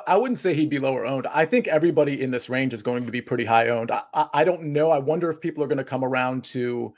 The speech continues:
to Shane Lowry. But outside of that, I think all of these guys are going to be similar, just, you know, three to four percentage points apart. So th-, they'll all be kind of owned, but not,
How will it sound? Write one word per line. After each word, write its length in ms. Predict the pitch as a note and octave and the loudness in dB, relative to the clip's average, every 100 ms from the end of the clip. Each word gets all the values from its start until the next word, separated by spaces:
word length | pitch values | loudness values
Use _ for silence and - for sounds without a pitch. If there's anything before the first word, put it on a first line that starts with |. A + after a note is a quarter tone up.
| _ _ _ | _ _ _
to 100 | - | -4
Shane 300 | C3+ - C#3 | -2 0 0
Lowry. 440 | B2 G#2+ A#2 D3 E3 | 0 -2 -2 -2 -2
But 160 | C3 | 2
outside 420 | D#3 F3+ - F#3+ B2+ | 4 4 4 4 4
of 60 | |
that, 220 | C3 C3 | 2 2
I 60 | B2+ | 0
think 200 | C3 G3+ | -6 -4
all 160 | - C#3+ | 2 2
of 80 | D#3 | 2
these 140 | D3+ | 2
guys 260 | D3+ C#3 C3 | 4 4 2
are 60 | |
going 180 | C3+ B2+ | -4 -6
to 80 | B2 | -8
be 120 | A#2 | -10
similar, 480 | - - C3 A#2 A2+ | -8 -4 -4 -2 -4
just, 240 | A2 B2+ C3+ | -6 -8 -4
you 80 | |
know, 160 | B2 A#2 - _ | -4 -4 -8 _
three 200 | C#3+ D3 D3+ | 2 4 4
to 60 | |
four 280 | C#3+ C#3+ C3+ | 4 2 2
percentage 500 | C3 A#2 B2+ B2 - | 0 -2 0 -2 -2
points 280 | B2+ A#2+ A#2 | -4 -4 -4
apart. 360 | - A#2+ F#2 | 2 2 2
So 320 | - C3+ B2 - - - | 0 0 0 -4 -12 -4
th-, 140 | D#3 - | -4 -4
they'll 340 | D3+ A#2+ D3 C#3 | -8 2 4 6
all 200 | D#3+ F3+ | 6 4
be 220 | D#3+ D3+ | 4 2
kind 280 | D#3 D3+ C#3 | 4 2 0
of 80 | - | -2
owned, 400 | C#3 D3 E3 D3+ | 0 2 0 0
but 120 | C3+ | -2
not, 200 | C3+ C3 | 0 -2